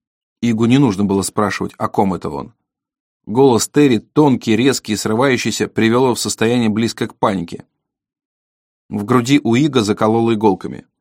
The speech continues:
"С ним все в порядке?" спросил Иг. "Сегодня было воскресенье.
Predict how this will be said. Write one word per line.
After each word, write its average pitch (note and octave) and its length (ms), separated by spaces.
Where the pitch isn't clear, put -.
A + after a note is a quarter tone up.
"С - 100
ним A2+ 120
все D3+ 200
в D#3+ 80
порядке?" D3+ 360
спросил G#2+ 420
Иг. F#2+ 200
"Сегодня A#2 360
было A2+ 200
воскресенье. A2 720